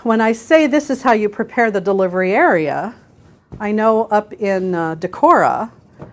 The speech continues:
a crew had a blizzard going on one day, and they couldn't get this, this patient out in the country anywhere.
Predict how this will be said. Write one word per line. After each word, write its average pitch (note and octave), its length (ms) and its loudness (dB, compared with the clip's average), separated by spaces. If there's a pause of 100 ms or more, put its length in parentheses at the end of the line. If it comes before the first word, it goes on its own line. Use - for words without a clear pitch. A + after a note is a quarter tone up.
(220)
a G3+ 120 0
crew C4 420 0
had G3+ 460 0
a F3 160 -4
blizzard A3+ 400 0
going D#3+ 260 -4
on D3+ 300 -6
one D#3 180 -6
day, D3 400 -6 (680)
and F3+ 140 -2
they F#3+ 80 -2
couldn't A3+ 340 -2
get G3 160 -4
this, - 420 -8 (280)
this F#3 560 -8
patient A3+ 400 -2
out E3 100 -6
in - 60 -14
the E3+ 60 -6
country E3+ 560 -4
anywhere. A3+ 520 -8